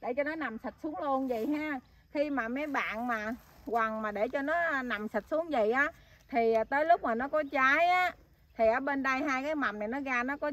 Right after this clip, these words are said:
trái á, thì cái nhánh cây của mấy bạn nó còn sụp xuống nữa. Thì khi tới lúc đó cái tầm nhìn nó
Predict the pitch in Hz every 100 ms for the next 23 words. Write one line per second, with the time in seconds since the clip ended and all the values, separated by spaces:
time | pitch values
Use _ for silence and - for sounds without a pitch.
0 | 269 269 277 330 330 226 247 285 294 370
1 | 254 240 262 302 285 208 247 233 220 208
2 | - - 320 349 196 196 269 339 - -
3 | _ - 220 247 285 302 320 339 294 339
4 | 339 226 214 214 214